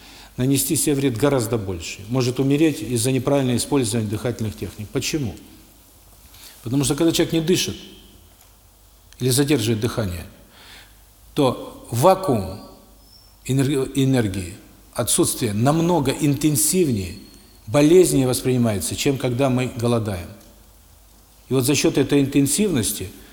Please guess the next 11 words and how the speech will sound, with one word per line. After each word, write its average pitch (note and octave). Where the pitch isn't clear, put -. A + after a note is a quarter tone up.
уровень D#3+
подключения A#2+
и C3
получения C#3
тонкой C#3
энергетики C3
может B2
быть A#2+
намного D3
больше, G2+
но A#2